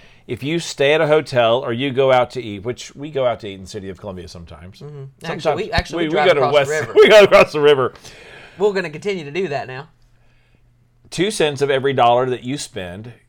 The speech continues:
Speaker 1: goes to a hospitality tax that is used for, uh, re-, recruiting groups to come in. It's to, for, for growing the hospitality industry. It's for those types of economic development growth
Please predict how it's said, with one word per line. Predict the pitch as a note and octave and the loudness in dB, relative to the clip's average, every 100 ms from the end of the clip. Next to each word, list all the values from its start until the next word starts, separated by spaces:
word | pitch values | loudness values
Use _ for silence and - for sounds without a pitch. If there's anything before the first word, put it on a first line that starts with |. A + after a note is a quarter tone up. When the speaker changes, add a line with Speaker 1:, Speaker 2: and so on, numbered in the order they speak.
| A#2 | -8
Speaker 1:
goes | A#2+ A#2+ B2 A#2 | -2 0 -2 -6
to | B2+ | -6
a | B2+ | -6
hospitality | G#2+ A2 - C3 D#3+ D#3+ D#3 A2+ | -4 -6 -8 -4 2 2 2 -2
tax | F#2 F#2+ E2 - | -8 -8 -10 -10
that | G#2+ | -10
is | G#2+ F#2+ | -10 -10
used | A#2 B2+ B2+ A2+ - | -8 -6 -8 -12 -20
for, | - B2 A#2+ A#2 A2+ G#2+ _ _ _ - | -10 -4 -2 -2 -6 -8 _ _ _ -12
uh, | G2 G2+ - B2+ - | -6 -6 -8 -14 -18
re-, | B2 A2+ B2 | -14 -8 -8
recruiting | B2+ A#2+ - D3 C#3+ C#3 C3 - _ | -6 -8 -6 -6 -6 -8 -12 -18 _
groups | A#2 C3 C#3 - | -6 -4 -4 -6
to | - | -6
come | C3+ B2 | -4 -4
in. | D3 E3 E3 D#3+ D#3 | -2 -2 -2 -2 -6
It's | A#2 | -12
to, | - A#2 | -16 -20
for, | - A#2+ A#2 A2+ A2 | -8 -4 -2 -4 -6
for | G#2 A2+ | -12 -12
growing | G2+ C3+ C3+ C3 | -4 0 0 -2
the | B2 | -6
hospitality | G#2 A2 A#2 A#2+ A#2 A2 A#2 | -6 -6 -8 -2 -2 -2 -4
industry. | C#3 D3 - D3 C#3+ C#3 | -4 -6 -6 -4 -2 -2
It's | A#2+ - | -6 -8
for | - A#2 A2+ A2 G#2 _ _ _ _ | -10 -6 -4 -4 -6 _ _ _ _
those | A2 A2 B2+ C#3+ D#3 D3 - | -14 -6 0 2 2 -2 -8
types | B2+ C#3 C3+ | -2 -2 -2
of | C3 - | -6 -8
economic | C#3 C3 C3+ B2+ C3+ A#2 | -10 -6 -4 -4 -4 -8
development | A#2+ B2 B2 A#2 A#2 | -6 -2 -2 -4 -12
growth | A2 A#2+ G2+ - | -6 -6 -6 -12